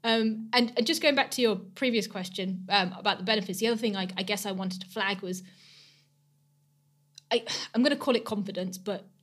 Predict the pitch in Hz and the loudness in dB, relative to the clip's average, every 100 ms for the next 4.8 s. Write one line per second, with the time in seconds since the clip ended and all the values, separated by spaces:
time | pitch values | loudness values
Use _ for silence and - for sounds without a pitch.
0 | _ - - - 240 - - _ _ _ | _ -14 -8 0 2 0 -8 _ _ _
1 | - - _ _ 240 240 233 233 196 - | -20 -20 _ _ 0 6 6 6 2 -6
2 | 190 196 - - - - - 220 208 208 | -8 -10 -14 -20 -20 -18 0 2 2 -2
3 | - 240 220 240 247 277 269 233 226 - | -8 -6 0 4 4 4 4 2 0 -4
4 | 359 233 190 202 - 220 196 | -2 -2 -4 -6 -4 -4 -4